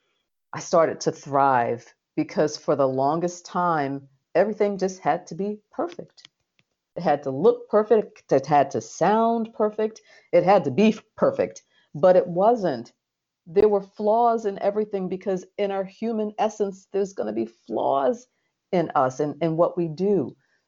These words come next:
So when we begin to eliminate that false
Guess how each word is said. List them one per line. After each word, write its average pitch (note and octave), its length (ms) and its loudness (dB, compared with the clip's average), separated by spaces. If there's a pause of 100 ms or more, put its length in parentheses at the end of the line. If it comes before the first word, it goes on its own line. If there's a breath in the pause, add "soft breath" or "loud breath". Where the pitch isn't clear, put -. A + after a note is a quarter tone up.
So E3+ 880 4 (600)
when F3 280 -2
we E3+ 200 2
begin F#3 580 2
to C3+ 500 2 (320)
eliminate D#3 760 2 (260)
that C#3+ 380 2 (380)
false A#3+ 680 0